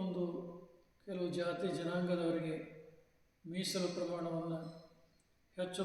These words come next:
ಮಾಡಬೇಕನ್ನುವಂಥ ಉದ್ದೇಶವೂ ಕೂಡ ಸರ್ಕಾರಕ್ಕಿದೆ ಅಂತ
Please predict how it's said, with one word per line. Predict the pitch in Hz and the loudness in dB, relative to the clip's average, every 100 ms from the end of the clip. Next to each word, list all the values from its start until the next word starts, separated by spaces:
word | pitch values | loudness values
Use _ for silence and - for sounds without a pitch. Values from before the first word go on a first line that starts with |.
| 180 | 2
ಮಾಡಬೇಕನ್ನುವಂಥ | 175 165 175 180 170 170 156 170 160 160 - - - - - - _ _ - | 2 2 2 0 -2 -2 -2 0 0 -2 -6 -12 -14 -14 -14 -20 _ _ -10
ಉದ್ದೇಶವೂ | 147 180 175 185 175 180 | -4 0 0 0 -2 -2
ಕೂಡ | 170 170 - 175 - - - - - - - - - - | 0 0 0 -6 -8 -12 -14 -14 -8 -4 0 0 0 0
ಸರ್ಕಾರಕ್ಕಿದೆ | 180 165 170 170 156 170 175 175 | 2 2 2 2 0 -2 -2 0
ಅಂತ | 165 165 | 0 -2